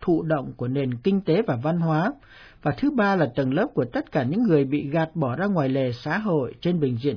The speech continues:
kinh tế, cũng như trên bình diện văn hóa. Tình trạng này về lâu về dài có thể trở thành nguồn gốc làm nảy sinh ra bạo lực. Đó là thứ bạo lực mà chúng ta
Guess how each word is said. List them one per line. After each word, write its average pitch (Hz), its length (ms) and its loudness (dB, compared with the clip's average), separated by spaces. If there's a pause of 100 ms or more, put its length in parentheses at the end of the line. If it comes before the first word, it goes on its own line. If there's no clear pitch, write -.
(160)
kinh 156 260 2
tế, 156 360 2 (360)
cũng 170 180 2
như 165 300 6
trên 170 180 2
bình 127 160 2
diện 123 260 0
văn 160 160 0
hóa. 160 380 0 (640)
Tình 170 180 4
trạng 156 260 2
này 151 160 6
về 135 180 2
lâu 208 260 6 (200)
về 147 140 4
dài 143 400 2
có 247 80 0
thể 143 260 -2
trở 139 180 -2
thành 131 280 -2
nguồn 139 260 2
gốc 233 260 -2
làm 143 300 0
nảy 120 200 -2
sinh 175 240 -2
ra 175 100 0 (100)
bạo 139 140 0
lực. 143 220 2 (600)
Đó 147 280 0
là 170 220 0
thứ 214 120 0
bạo 170 200 0
lực 139 260 0
mà 135 320 -2
chúng 214 120 -2
ta 185 200 -4